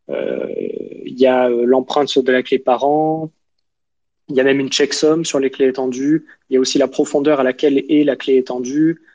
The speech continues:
Bon, il, bref, il y a plusieurs métadonnées qui sont mises en plus de ces informations qui forment la charge utile de la clé étendue. Euh, ensuite, je vous avais mis, bon, euh, oui, c'était, je vous avais mis un petit arbre juste pour vous expliquer, voilà.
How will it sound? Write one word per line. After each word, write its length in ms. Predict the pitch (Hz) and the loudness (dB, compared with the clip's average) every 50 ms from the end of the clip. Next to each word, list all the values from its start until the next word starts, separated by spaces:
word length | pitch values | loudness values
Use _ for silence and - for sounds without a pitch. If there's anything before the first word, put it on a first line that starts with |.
| _ _ - | _ _ -14
Bon, 180 | 67 - - - | -12 -10 -8 -4
il, 340 | - - - - - - - _ | -2 -2 -2 -2 -4 -8 -12 _
bref, 260 | - 135 135 - - - | -4 -4 -4 -4 -6 -8
il 60 | - | -4
y 40 | 147 | -4
a 40 | 135 | -4
plusieurs 320 | 135 - 156 143 160 156 | -2 0 0 0 0 2
métadonnées 500 | 151 151 143 - 147 139 139 139 156 180 | 0 0 0 0 0 0 0 0 0 0
qui 80 | 175 - | -2 -2
sont 140 | - 143 139 | -4 -2 0
mises 260 | 147 165 185 160 - - | 0 0 -2 -2 -6 -8
en 100 | 127 127 | -8 -8
plus 420 | - - - - 190 196 180 156 | -8 -6 -2 0 0 0 0 -2
de 100 | 139 143 | -4 -4
ces 220 | 139 - 151 135 143 | -4 -2 -2 -2 -2
informations 540 | 135 - 143 135 131 127 127 - - 165 | -2 -2 -2 -2 -2 -4 -6 -6 -8 -8
qui 120 | 151 - 135 | -10 -10 -6
forment 260 | - - 151 143 135 | -2 -2 -2 0 -2
la 100 | 135 131 | -4 -4
charge 280 | - - 147 131 120 131 | -2 -2 -2 -4 -2 -4
utile 340 | 127 127 - - 165 156 | -4 -4 0 0 0 0
de 100 | 139 135 | 0 -2
la 120 | 131 131 120 | -2 -2 -2
clé 220 | - - 143 135 | -4 0 0 0
étendue. 360 | 131 131 131 123 120 120 117 _ _ _ _ _ _ _ _ _ _ _ _ _ _ _ _ _ _ _ _ _ _ _ - - | 0 0 -2 -8 -8 -8 -10 _ _ _ _ _ _ _ _ _ _ _ _ _ _ _ _ _ _ _ _ _ _ _ -4 0
Euh, 760 | 151 139 135 135 131 131 127 127 123 127 123 123 123 123 123 | 2 2 2 2 2 2 0 0 -2 -2 -2 -4 -6 -6 -4
ensuite, 340 | 131 135 131 135 - 190 165 | -4 -2 -2 0 -2 -2 -2
je 40 | 160 | 0
vous 80 | 143 147 | 2 2
avais 100 | 143 139 | 2 2
mis, 180 | 143 147 151 | 2 0 -2
bon, 360 | 139 131 135 139 135 131 131 | 0 2 2 2 2 0 -2
euh, 200 | 135 - - 143 139 | -4 -6 -6 -6 -8
oui, 240 | 139 135 131 139 139 | -6 -4 -2 -2 -2
c'était, 440 | - - _ - - 67 131 - - - - - | -4 -6 _ -6 -6 -4 -4 -6 -8 -10 -14 -16
je 140 | - 127 | -10 -4
vous 60 | 131 131 | 0 0
avais 100 | 131 131 | 0 2
mis 120 | 135 139 | 0 -2
un 80 | 135 127 | -4 -4
petit 200 | - - 135 127 - | -6 -8 -8 -2 0
arbre 320 | 147 139 131 135 131 135 127 | 0 0 0 0 -2 -2 -2
juste 220 | 123 143 135 - | -2 -6 -8 -6
pour 100 | - 131 | -4 -4
vous 120 | 120 123 | -2 -2
expliquer, 440 | 131 131 - - 135 127 - - 143 | -2 -4 -4 -10 -12 -8 -2 -2 0
voilà. 300 | 139 139 123 127 143 160 | 0 0 -2 -2 -2 -4